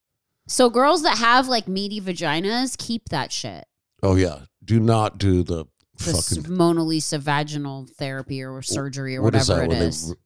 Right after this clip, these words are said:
Speaker 2: like, remove their
Speaker 1: They
Speaker 2: lips?
Speaker 1: cut your lips off.
Speaker 2: That is the dumbest
Speaker 1: They
Speaker 2: shit.
Speaker 1: cauterize the ends so it just looks like that little peach vagina, like a
Speaker 2: That
Speaker 1: twelve, like a twelve-year-old.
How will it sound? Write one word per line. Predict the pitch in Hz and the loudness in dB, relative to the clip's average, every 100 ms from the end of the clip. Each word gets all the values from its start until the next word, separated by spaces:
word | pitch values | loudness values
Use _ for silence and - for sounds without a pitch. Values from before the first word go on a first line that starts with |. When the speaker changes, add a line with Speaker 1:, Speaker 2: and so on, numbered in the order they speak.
| _ - | _ -6
Speaker 2:
like, | 82 - | -4 -2
remove | 82 80 85 85 | -2 0 2 0
their | 80 78 | 0 0
Speaker 1:
They | |
Speaker 2:
lips? | 73 85 | 0 2
Speaker 1:
cut | 180 175 165 | 2 0 -2
your | 151 | -6
lips | 143 160 - | -4 -6 -4
off. | 123 117 135 170 - - | -2 -2 -2 -4 -10 -4
Speaker 2:
That | 101 117 | 2 4
is | 110 | 4
the | 95 87 | 2 0
dumbest | 80 92 107 110 | 2 4 4 2
Speaker 1:
They | - | 2
Speaker 2:
shit. | - 107 | 2 4
Speaker 1:
cauterize | 165 175 175 165 160 160 | 4 4 4 4 4 0
the | 156 110 | -2 -2
ends | 156 156 147 - | -2 -2 -2 -2
so | 156 | -4
it | 135 | -2
just | 143 139 | -4 -4
looks | 147 - | -6 -6
like | 147 | -6
that | 131 - | -8 -6
little | 147 | -8
peach | - - 139 - | -6 -6 -6 -8
vagina, | 139 139 120 127 127 | -6 -4 -4 -4 -8
like | 131 | -10
a | 131 | -2
Speaker 2:
That | |
Speaker 1:
twelve, | 110 131 127 - | -2 -2 -8 -10
like | 131 | -10
a | |
twelve-year-old. | - 131 123 107 78 | -6 -6 -6 -12 -14